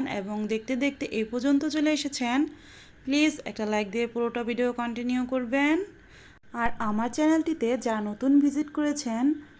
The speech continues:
প্লিজ সাবস্ক্রাইব করে চ্যানেলের পাশেই থেকে যাবেন। আপনারা আমার পাশে থাকবেন, আমিও আপনাদের পাশে থাকবো ইনশাআল্লাহ। সকাল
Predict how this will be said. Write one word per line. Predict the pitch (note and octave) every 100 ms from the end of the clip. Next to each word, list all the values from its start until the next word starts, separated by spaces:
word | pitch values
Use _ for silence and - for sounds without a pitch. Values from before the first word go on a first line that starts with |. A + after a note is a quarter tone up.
| -
প্লিজ | C4+ D4+ E4+ E4+
সাবস্ক্রাইব | - A3+ - - A#3 A#3
করে | - A#3+
চ্যানেলের | A#3+ A#3 A#3 A#3
পাশেই | G#3+ G3+ A#3+
থেকে | B3+ B3+ C4
যাবেন। | C4 B3 C#4 D#4 G4+ - - - - - - - - - - -
আপনারা | G3 F#3 A3+ A#3+
আমার | A#3+ B3+ B3+
পাশে | C4 B3+ C#4+
থাকবেন, | D4+ C#4 A#3 C4 D4 F#4+ -
আমিও | A3+ A#3 C#4+ D#4
আপনাদের | C#4+ B3 A3 A3
পাশে | G#3+ G#3 G#3+
থাকবো | G#3+ F#3+ G3 -
ইনশাআল্লাহ। | A3 G#3 A3+ G#3+ G#3 G#3 A#3+ D#4+ - - - - - - - -
সকাল | - A#3 B3+